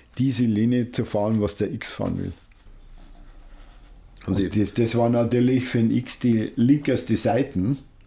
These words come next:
Speaker 1: sodass der Stefan keine Chance mehr hat, auf der, auf dem Asphalt zu fahren. Weil du tust dich natürlich innen drin viel leichter entgegenzudrücken, als wie,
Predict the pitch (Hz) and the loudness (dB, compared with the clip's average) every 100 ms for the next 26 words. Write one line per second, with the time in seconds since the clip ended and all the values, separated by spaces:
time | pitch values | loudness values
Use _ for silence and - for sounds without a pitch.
0 | - - - - - - - - 110 101 | -20 -20 -20 -20 -20 -20 -20 -6 -2 0
1 | 110 - 104 - 104 127 110 117 101 110 | 0 0 -2 -2 -2 0 -2 0 -2 -2
2 | 101 117 120 104 110 110 107 - 113 - | -2 0 0 2 0 0 -2 -2 -2 -2
3 | 120 110 120 98 90 - 101 101 - 95 | -4 -4 -2 -2 -4 -2 -2 -2 -4 -6
4 | - 101 90 - - - - - - - | -4 -4 -6 -14 -20 -20 -20 -20 -20 -20
5 | - - - - - - - - - - | -20 -20 -20 -20 -20 -20 -20 -20 -10 -2
6 | 98 95 - - - 90 117 117 - 113 | -2 -2 -8 -20 -14 -6 0 0 0 0
7 | 113 104 101 110 107 110 104 120 123 123 | 2 0 2 0 0 0 0 0 2 0
8 | 120 117 110 95 107 - 131 123 - - | 2 2 4 2 0 0 -2 -2 -8 -20
9 | - - - 107 104 113 123 117 117 123 | -20 -12 -4 -2 0 0 0 -2 -2 0
10 | 120 123 123 - 101 - 104 110 110 | -2 0 -2 -2 -4 -2 2 4 2